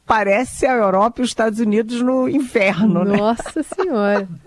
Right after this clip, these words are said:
Speaker 2: <laughs> Bom, nesse clima todo em Brasília, presidente Lula tá pegando a malinha, vai passar uns dias na Europa, depois de conversar com a cúpula do Senado, vai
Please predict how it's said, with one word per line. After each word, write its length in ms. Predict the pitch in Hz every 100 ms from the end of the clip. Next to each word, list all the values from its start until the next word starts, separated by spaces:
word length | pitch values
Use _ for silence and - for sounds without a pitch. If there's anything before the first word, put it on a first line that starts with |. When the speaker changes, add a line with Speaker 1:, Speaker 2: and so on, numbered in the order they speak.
| - - -
Speaker 2:
<laughs> 480 | - - - 294 -
Bom, 200 | 285 254
nesse 320 | 277 403 427
clima 280 | 359 349 311
todo 260 | - 285 277
em 60 |
Brasília, 640 | 277 294 294 240 339 508 480
presidente 1000 | 359 269 214 269 269 - - 277 254 247
Lula 460 | 214 240 226 226 -
tá 600 | - 226 220 208 185 165 175 - _ _ -
pegando 320 | 240 226 233
a 60 | 240
malinha, 540 | 254 247 330 440 415 -
vai 120 | 240
passar 320 | 247 220 233
uns 180 | 220 185
dias 220 | 202 196
na 100 | 208
Europa, 540 | 220 240 240 294 - 392 440 _ _ _
depois 500 | 233 311 - 294 339
de 60 | 330
conversar 560 | 370 349 339 - 285 269
com 80 | 294
a 40 |
cúpula 540 | - 269 285 311 311
do 140 | 254 294
Senado, 560 | - 311 240 233 254
vai 180 | 233 254